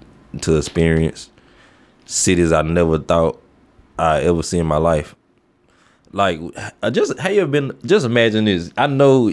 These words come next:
when you in high school, right, and you, like, in your, uh, history class, whatever class it is, and they talking about these cities, and you see these pictures of these cities,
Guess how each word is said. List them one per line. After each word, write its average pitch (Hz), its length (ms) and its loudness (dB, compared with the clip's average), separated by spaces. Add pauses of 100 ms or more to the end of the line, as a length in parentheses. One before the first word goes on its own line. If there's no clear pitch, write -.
when 110 180 -4
you 117 160 0
in 95 80 0
high 110 220 2
school, 90 500 0
right, 78 240 -2 (500)
and 98 200 0
you, 107 120 0
like, 98 220 2
in 95 120 -4
your, 90 200 4
uh, 90 240 4
history 101 360 0
class, 98 240 2
whatever 101 300 4
class 87 380 2
it 87 100 -2
is, 87 240 2
and 82 80 -2
they 87 120 2
talking 92 280 -6
about 87 260 -2
these 87 260 -2
cities, 92 420 2
and 87 120 -4
you 87 80 -6
see 98 160 -4
these 95 220 -2
pictures 90 360 -4
of 90 120 0
these 85 180 -4
cities, 92 420 0